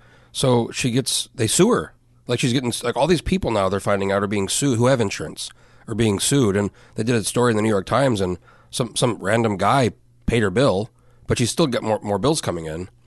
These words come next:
You know, and she, she ha-, like, she hasn't, she's not some uninsured, "Oh, I don't wanna pay for insurance" person.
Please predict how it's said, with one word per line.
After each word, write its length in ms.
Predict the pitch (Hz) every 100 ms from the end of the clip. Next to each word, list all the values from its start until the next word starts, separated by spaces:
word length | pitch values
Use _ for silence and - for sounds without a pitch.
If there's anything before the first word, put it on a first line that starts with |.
| _ - - - - -
You 60 | -
know, 80 | 240
and 80 |
she, 100 | -
she 160 | 208 254
ha-, 180 | 226 294
like, 200 | 151 120
she 120 | 202
hasn't, 320 | 175 226 175
she's 100 | 165
not 160 | 180 202
some 140 | 160
uninsured, 480 | 127 143 - 147 135
"Oh, 100 | 127
I 60 | 139
don't 100 | 131
wanna 120 | 127
pay 220 | - 127
for 160 | - 107
insurance" 540 | 185 85 92 113 -
person. 460 | - 95 - 110